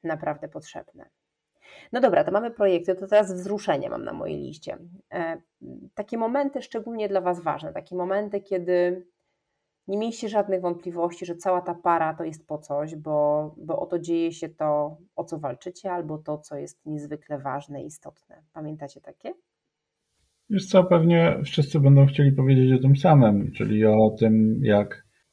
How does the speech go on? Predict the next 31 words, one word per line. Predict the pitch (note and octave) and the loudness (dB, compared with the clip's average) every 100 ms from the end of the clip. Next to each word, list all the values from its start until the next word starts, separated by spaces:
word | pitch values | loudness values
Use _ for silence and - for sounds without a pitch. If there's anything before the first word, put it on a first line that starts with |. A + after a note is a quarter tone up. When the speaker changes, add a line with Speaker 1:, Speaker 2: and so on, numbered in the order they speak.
| _ _ | _ _
Speaker 2:
dostaliśmy | C3+ A#2+ - A#2 G#2+ - A2 G#2 G#2+ B2+ | 0 2 4 2 2 2 2 4 2 0
ustawę, | - A#2 - G#2+ G2+ G#2+ | -2 -4 2 2 4 0
która | - G#2+ G2 G2 G#2 | -2 -2 2 2 2
wprowadzała | G#2 - A2 G2+ G2 G2+ G2+ | -2 0 2 4 4 6 6
refundację | G#2 - G#2 G2 - G#2+ | 4 2 2 4 4 2
in | G#2 | 4
vitro. | G#2 F2+ E2+ D#2 - | 2 0 -4 -4 -8
I | - | -8
to | - F#2+ | 0 2
było, | G2 G2 G2 F#2+ G2 _ _ _ _ _ _ _ - | 4 2 4 2 -2 _ _ _ _ _ _ _ -10
e, | - - - - | -6 -4 -6 -6
no | A2+ | -2
to | A2 A2+ | 2 2
był | A2+ A2 | 2 2
mega | A2+ A2+ G2 | 4 4 4
ważny | F#2 F2 F2 F#2 | 4 0 0 0
moment | F#2 F2+ F#2 F#2 | 2 2 0 -2
i, | F2+ F2+ - | -4 -4 -6
i | |
pełen | F#2+ F#2+ F#2+ F#2 F2 | 2 4 6 4 2
właśnie | F2 - F#2 F2+ F#2 - | -2 -2 0 2 0 0
różnych | A2+ G2+ G2 G2+ F#2 | 2 4 4 2 2
emocji. | G2+ F#2 F2+ - F#2+ | 4 4 2 0 -4
Pamiętam, | - F#2 F#2 F#2 | 0 0 0 0
że | F#2 | 0
dziewczyny | F2+ F#2+ G2 F#2+ | 0 -2 2 2
były | F#2 F#2 | 2 2
w | F#2 | 0
Sejmie, | - F2+ F2+ F2+ F2 | 2 4 6 4 2
że | F2 | 0
wrzuciły | F2 F2+ - F#2 F#2 F#2 | -4 -8 -4 0 2 0